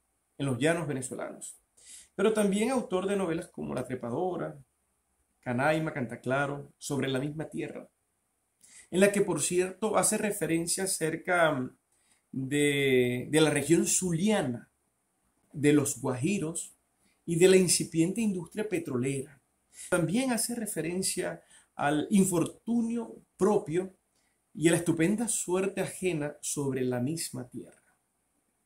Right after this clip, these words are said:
Y si bien es cierto que estos escritores contribuyeron al acervo literario, al acervo cultural de Venezuela, también, también lo es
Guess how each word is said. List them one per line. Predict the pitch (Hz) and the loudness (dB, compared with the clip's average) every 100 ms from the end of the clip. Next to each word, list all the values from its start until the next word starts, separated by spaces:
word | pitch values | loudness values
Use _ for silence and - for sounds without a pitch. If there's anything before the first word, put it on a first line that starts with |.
| _ | _
Y | 185 | 6
si | 185 | 6
bien | 165 233 | 6 2
es | 294 - - | 0 -2 -4
cierto | - - 208 - - 147 143 - - - - | -2 2 4 2 0 -6 -10 -12 -20 -20 -4
que | 160 156 151 151 143 139 135 127 120 - | 0 2 2 2 2 0 2 0 -2 -10
estos | - 190 - | -10 -6 -4
escritores | 180 - 139 123 160 170 185 | -2 -4 -6 -6 -4 -4 -2
contribuyeron | - 160 160 147 139 143 202 | 0 2 2 0 0 2 2
al | 214 | 0
acervo | 147 - 165 180 202 - | 0 -2 -2 -2 -4 -4
literario, | - 160 185 190 143 147 143 147 170 190 _ | -2 0 0 0 0 0 -2 -4 -6 -8 _
al | 131 131 | -4 -4
acervo | - 139 151 165 | -2 -4 -4 -6
cultural | - 170 - 156 160 - | -4 -4 -2 0 2 0
de | 160 | -2
Venezuela, | 147 131 - - - - - - - | -4 -4 -6 -6 -8 -12 -18 -16 0
también, | 190 185 220 247 254 240 - | 4 6 4 2 0 -2 -2
también | 165 165 220 240 | 0 2 2 2
lo | 208 | 2
es | 214 - | 0 -2